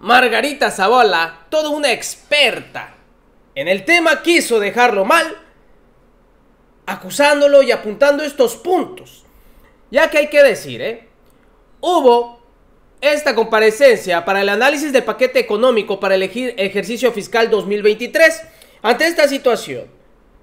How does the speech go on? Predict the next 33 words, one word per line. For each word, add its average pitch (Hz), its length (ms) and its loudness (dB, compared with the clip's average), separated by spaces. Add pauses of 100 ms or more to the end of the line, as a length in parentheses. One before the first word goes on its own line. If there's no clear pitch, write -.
(320)
fue 302 260 6
el 302 80 4
titular 226 440 0
de 226 80 2
la 202 100 0
Secretaría 180 500 -2
de 214 60 2
Hacienda, 170 560 -4 (1800)
y 302 120 -14
como 294 180 6
ya 269 100 8
es 254 100 0
costumbre 226 460 -2
por 196 220 -6
parte 202 260 -2
de 196 80 0
la 196 80 2
oposición, 220 680 -2 (520)
a 254 80 2
recibir 196 680 0 (180)
todo 247 180 6
este 247 240 4
tipo, 214 880 0 (320)
digamos 294 560 2
que 285 240 6
de 269 220 6
denostaciones, 208 1400 -2
ataques, 175 760 -2
que 156 100 -8
todo 170 300 -2
va 160 140 -2
muy 156 220 -10
mal. 233 540 2